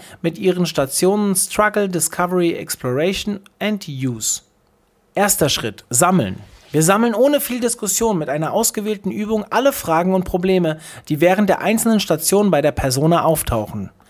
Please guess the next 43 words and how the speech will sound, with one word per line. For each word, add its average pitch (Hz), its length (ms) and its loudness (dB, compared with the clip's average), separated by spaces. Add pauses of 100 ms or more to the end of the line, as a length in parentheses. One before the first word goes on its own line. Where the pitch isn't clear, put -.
(400)
Also, 147 460 2 (300)
womit 233 320 2
kämpft - 360 -2
sie? - 320 -4
Was 147 240 0
sucht 214 280 0
sie? - 240 -6
Was 151 160 0
erhofft 185 400 0
sie 131 100 -4
sich? 110 340 -10 (300)
Was 196 200 2
sind 240 180 0
ihre 202 180 -2
Fragen, 196 560 0
Hoffnungen 202 380 2
und 190 100 0
Bedenken, 196 500 0
wenn 156 140 2
sie 151 120 -4
die 135 120 -2
Lösung 185 380 2
entdeckt 175 420 -2
und 147 160 -4
gegen 143 360 -4
andere 196 360 0
abwägt? 135 560 -8 (380)
Welche 226 260 0
Gedanken 202 420 0
tauchen 151 360 -2
auf, 156 380 -2 (360)
wenn 170 160 2
sie 190 80 2
sich 202 260 0
für 180 120 -4
die 151 120 -2
Lösung 190 420 2
entscheidet 151 520 -2
und 165 160 -2
sie 185 80 0
erkundet? 151 640 0 (320)
Und 151 160 0
schließlich, 240 640 -2